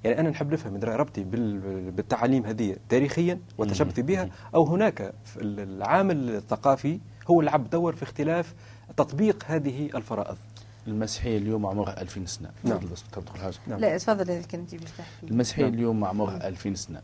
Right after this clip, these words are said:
Speaker 1: مم.
Speaker 2: وكلمة مسيحية كلمة كبيرة، وفيها الباهي وفيها الخايب.
Speaker 1: مم.
Speaker 2: فيها الباهي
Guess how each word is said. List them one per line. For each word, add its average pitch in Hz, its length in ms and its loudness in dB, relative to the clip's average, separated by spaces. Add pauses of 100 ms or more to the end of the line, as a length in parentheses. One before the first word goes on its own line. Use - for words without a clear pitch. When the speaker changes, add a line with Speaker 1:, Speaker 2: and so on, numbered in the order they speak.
Speaker 1:
مم. 110 140 -2
Speaker 2:
وكلمة 104 400 -2
مسيحية 101 520 -6
كلمة 98 200 -2
كبيرة، - 340 -8 (640)
وفيها 113 280 -2
الباهي 101 320 -2
وفيها 95 240 -4
الخايب. 90 320 -8 (140)
Speaker 1:
مم. 104 100 -2 (720)
Speaker 2:
فيها 101 160 -2
الباهي 110 400 0